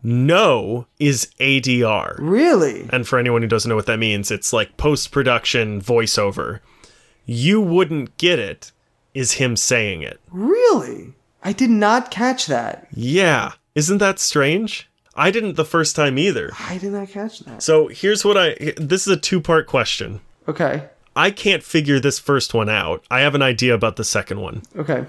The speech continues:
Speaker 1: Why did they choose to do it this way, where no is A D R and "you wouldn't get it" isn't? And secondly,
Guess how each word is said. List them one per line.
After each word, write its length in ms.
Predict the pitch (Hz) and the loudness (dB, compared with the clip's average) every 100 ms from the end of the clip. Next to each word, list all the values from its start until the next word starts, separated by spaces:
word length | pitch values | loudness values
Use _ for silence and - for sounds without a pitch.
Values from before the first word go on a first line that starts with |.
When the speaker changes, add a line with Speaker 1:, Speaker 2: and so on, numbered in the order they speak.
| - | -10
Speaker 1:
Why 480 | 107 110 147 151 160 | -8 -6 -2 -2 0
did 260 | 151 143 | -2 -2
they 160 | 143 135 | -2 -2
choose 440 | - - 127 120 | -4 -2 0 0
to 100 | - | -4
do 240 | 107 120 117 | -2 0 0
it 160 | 101 | -2
this 240 | 101 95 - | -4 -4 -2
way, 380 | 101 95 98 - _ | -2 0 -4 -8 _
where 160 | 120 107 | -4 -2
no 420 | 113 123 127 120 | 0 2 2 2
is 160 | 113 104 | 2 0
A 140 | 113 | -2
D 180 | 107 110 | 0 0
R 400 | 104 98 104 98 - _ _ | 0 0 -4 -6 -12 _ _
and 280 | - 110 107 | -4 -2 0
"you 120 | 123 | 2
wouldn't 280 | 120 110 104 | 2 0 0
get 180 | 120 104 | 0 0
it" 140 | 104 | 0
isn't? 400 | 113 - 87 - _ - | 0 -2 -6 -10 _ -6
And 180 | 123 - | -4 -2
secondly, 760 | - 185 190 135 107 104 | 0 0 0 -2 -2 -4